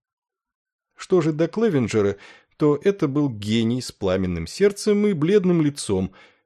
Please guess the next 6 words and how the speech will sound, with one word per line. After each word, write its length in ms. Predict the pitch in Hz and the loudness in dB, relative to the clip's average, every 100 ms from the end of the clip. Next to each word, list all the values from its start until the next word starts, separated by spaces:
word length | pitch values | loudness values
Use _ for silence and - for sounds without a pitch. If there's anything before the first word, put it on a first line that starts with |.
| _ - | _ -12
Вот 340 | 117 196 240 | -4 -2 -2
почему 500 | - - 92 87 123 | -6 -8 -6 -4 -4
он 200 | - 98 | -4 -6
знал 340 | 82 90 98 87 | -6 -6 -6 -6
решительно 600 | 80 - 90 85 80 76 | -10 -12 -12 -12 -12 -14
всё. 360 | - - - | -16 -18 -20